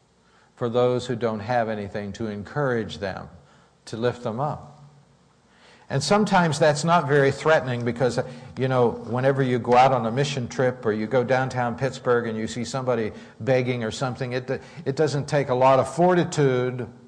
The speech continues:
to go and say, "Hey, listen, here's some money," or, "Here's a tract," or, "Here's a blanket," or, "Here's some food," uh, yeah, "Here's something that you need." That doesn't,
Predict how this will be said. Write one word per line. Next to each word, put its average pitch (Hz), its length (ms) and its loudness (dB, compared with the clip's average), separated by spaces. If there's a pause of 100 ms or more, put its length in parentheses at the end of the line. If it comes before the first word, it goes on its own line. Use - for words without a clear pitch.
(580)
to 135 100 -2
go 135 280 6
and 117 100 -4
say, 131 160 0
"Hey, 131 180 2
listen, 120 480 -2
here's 131 280 0
some 123 200 -6
money," 139 400 0 (300)
or, 123 180 2
"Here's 151 260 0
a 143 80 0
tract," 143 480 2
or, 127 140 0
"Here's 160 220 0
a 143 60 0
blanket," 139 600 -2
or, 120 200 0
"Here's 156 260 -2
some 127 180 -8
food," 160 480 0 (560)
uh, 120 300 -4
yeah, 131 100 -4
"Here's 151 260 -2
something 147 420 -2
that 117 140 -2
you 127 140 -4
need." 139 260 -2
That 143 200 2
doesn't, 143 420 -2